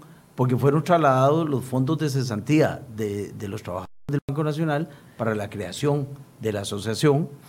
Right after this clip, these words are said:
Eh, por un monto que ahorita lo andamos, lo andamos verificando porque nos hablan de más de sesenta mil millones que fueron trasladados para la creación del, de la solidaria-, so-, so-, solidarista, y por otro lado nos dicen que fueron como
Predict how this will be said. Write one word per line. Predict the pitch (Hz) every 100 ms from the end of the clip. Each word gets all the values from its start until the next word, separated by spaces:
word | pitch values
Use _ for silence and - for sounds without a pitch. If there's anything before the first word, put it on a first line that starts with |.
| - - - - -
Eh, | 117 117 113 107 101 98 - - -
por | 131
un | 156
monto | 175 180 190
que | 170
ahorita | 147 151 185
lo | 160
andamos, | 139 147 156 160 135 - -
lo | -
andamos | 110 123 147
verificando | 156 151 156 160 147 147
porque | 139 123
nos | 110 107
hablan | 120 135 143
de | 123
más | 110 127
de | 139
sesenta | 131 120 107 104
mil | 120 156
millones | 151 131 135 135
que | 120
fueron | 110 127
trasladados | 131 120 107 123
para | 127 104
la | 98
creación | - 104 110
del, | 113 120 - - - -
de | 113
la | 113
solidaria-, | 123 131 143 139 139
so-, | - -
so-, | - 151 139
solidarista, | 143 151 160 170 180 196 190 - 202 - - - -
y | 190
por | 233
otro | 226 262
lado | 247
nos | 233
dicen | 202 208 226
que | 196
fueron | 185 208
como | 208 147